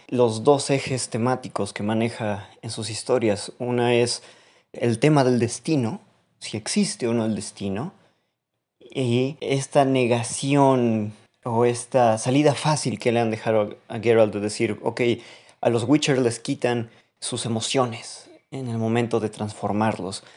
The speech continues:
pero en realidad él tiene emociones, él sigue siendo humano. Entonces, esta, este cuestionamiento respecto a qué es lo que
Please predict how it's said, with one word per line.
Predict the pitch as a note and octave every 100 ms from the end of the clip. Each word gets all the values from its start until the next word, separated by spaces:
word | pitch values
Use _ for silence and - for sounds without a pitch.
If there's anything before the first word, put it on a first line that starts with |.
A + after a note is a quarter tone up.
| - _
pero | C3 C3+
en |
realidad | C3+ C3+ C3+ F3+ A3+ G3+ -
él | G3 D#3
tiene | D#3+ C4 G#3
emociones, | A#2+ G#2+ - A2 G#2 G#2+ G#2+
él | C#3 D3 D#3+ - - _ -
sigue | - F3+ F3
siendo | F3+ F3 C#3+
humano. | A2+ A#2 A2 G#2
Entonces, | G#2 A#2 A#2 A#2 - _ _ _ -
esta, | C#3+ - - - D#3+ D3+ C#3+ C3+ B2 - - -
este | D#3+ G3+
cuestionamiento | F3 - D3 C3+ D#3 E3+ D3 B2 A2
respecto | A#2 - B2+ - A#2+
a | A2 G2+ - - _ _ -
qué | F#3+ F#3+
es | E3
lo | D#3 C#3+
que | C3 A#2+ A2+ C#3+